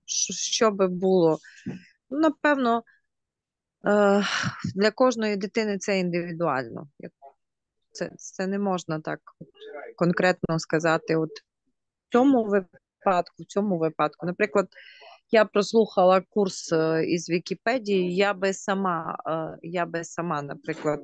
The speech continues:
не на-, я ще поки що не наважилася, е, створити щось сама. Поки що.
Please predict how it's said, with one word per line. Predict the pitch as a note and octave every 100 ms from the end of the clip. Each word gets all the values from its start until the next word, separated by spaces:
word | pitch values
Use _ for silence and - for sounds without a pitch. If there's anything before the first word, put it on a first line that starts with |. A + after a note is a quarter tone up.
| - - - - -
не | F3+ G3+
на-, | G#3+ -
я | G3+ A#3
ще | A#3+ -
поки | F#3+ G#3 -
що | A3
не | G3+ F#3+
наважилася, | F#3 F3+ D#3 D3 D3 D3 C#3+ -
е, | D3 D3+ - C3+ C#3 B2+ -
створити | - E3 D#3+ F3 A3+ F#3
щось | E3+ - G3+ E3+ - - _
сама. | - D#3+ E3 B2+ G2 _ _ E4+ _ _ _ _ _ _ _ _ _ _ _ _ _ - - _ _ _ _ _ _ _ _ _ _ _ _ _ _
Поки | E3+ D#3+ D#3
що. | C#3+ - -